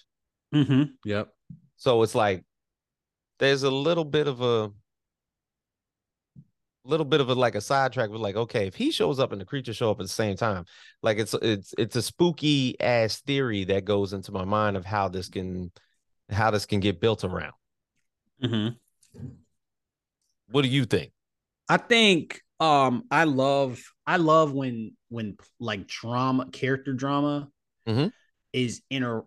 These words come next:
Speaker 1: is interfered with by a threat or a plot.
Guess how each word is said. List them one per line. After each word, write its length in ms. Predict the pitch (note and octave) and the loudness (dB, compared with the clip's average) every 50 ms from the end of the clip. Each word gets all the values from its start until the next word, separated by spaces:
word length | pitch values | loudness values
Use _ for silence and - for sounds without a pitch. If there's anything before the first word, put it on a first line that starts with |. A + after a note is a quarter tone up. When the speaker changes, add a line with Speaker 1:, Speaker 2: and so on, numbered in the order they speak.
| _ _ _ | _ _ _
Speaker 1:
is 260 | B2 A#2 A2+ G2 - - | -6 -6 -6 -6 -6 -2
interfered 640 | C3+ C3+ C3 A#2+ G#2+ - - B2+ A#2 A#2+ A#2 G2 | 0 0 0 0 -2 -4 -4 -2 -2 -2 -2 -4
with 360 | G#2+ G#2 G#2+ G2+ F#2+ - - _ _ _ _ | -2 -2 -2 -2 -2 -4 -10 _ _ _ _
by 760 | G#2 G2+ G2 G2 G2 G2 F#2+ F#2+ F#2 F2+ F2 E2+ F2 E2+ - _ _ _ _ _ - | 0 0 2 2 2 0 0 0 -2 -4 -4 -6 -10 -12 -14 _ _ _ _ _ -6
a 120 | A2 F2+ | -6 -6
threat 540 | - - _ - G#2+ G#2+ G#2+ G2+ F2+ D2+ - _ _ _ _ _ _ _ _ _ _ _ _ | -6 -10 _ -10 -4 0 0 0 0 -2 -6 _ _ _ _ _ _ _ _ _ _ _ _
or 720 | C3 A2+ A2 G#2 G2+ G2+ F#2+ F#2 F2+ F2 F2+ F2 F2 D#2+ _ _ | -4 -2 0 0 0 -2 -2 -4 -4 -6 -6 -8 -10 -12 _ _
a 80 | G#2 G2 | -12 -12
plot. 600 | - _ - - - A2 A2 G#2+ F#2+ F2+ E2 | -12 _ -20 -2 2 2 4 4 4 2 -2